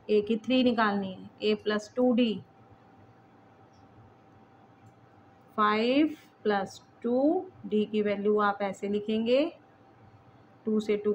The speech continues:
कैंसिल, फ़ाइव प्लस थ्री इक्वल टू एट। क्लियर?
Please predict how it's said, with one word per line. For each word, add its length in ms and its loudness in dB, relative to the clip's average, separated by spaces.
कैंसिल, 580 0
फ़ाइव 320 0
प्लस 320 0
थ्री 260 -4
इक्वल 280 -10
टू 220 2
एट। 340 -6
क्लियर? 300 4